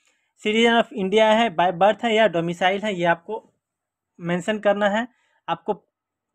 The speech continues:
एड्रेस लिख देना है, परमानेंट एड्रेस और कॉरेस्पोंडेंस एड्रेस दोनों लिख देना है।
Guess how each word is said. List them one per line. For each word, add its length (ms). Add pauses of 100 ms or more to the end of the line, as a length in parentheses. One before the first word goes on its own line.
(140)
एड्रेस 380
लिख 160
देना 220
है, 60
परमानेंट 500
एड्रेस 300
और 100
कॉरेस्पोंडेंस 640
एड्रेस 300
दोनों 300
लिख 140
देना 220
है। 200